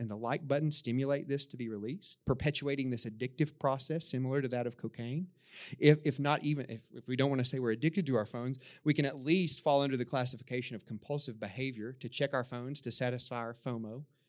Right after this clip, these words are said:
Anybody familiar with what fomo is? Fear of missing out, right? That wasn't a term twenty years ago. Now it is. Uh,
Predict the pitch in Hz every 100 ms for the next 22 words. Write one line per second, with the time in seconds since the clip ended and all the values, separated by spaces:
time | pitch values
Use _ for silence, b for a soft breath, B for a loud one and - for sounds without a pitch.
0 | _ 127 120 120 127 - 123 120 123 123
1 | 117 120 120 127 120 123 127 151 - -
2 | _ _ _ - - 123 127 123 - 131
3 | 120 107 151 160 - _ b b b b
4 | 127 123 156 131 127 131 135 131 - 131
5 | 127 139 160 - - 139 139 123 123 131
6 | 127 175 127 123 139 147 127 151 214 -
7 | - b b b b b - 127 120 110
8 | 110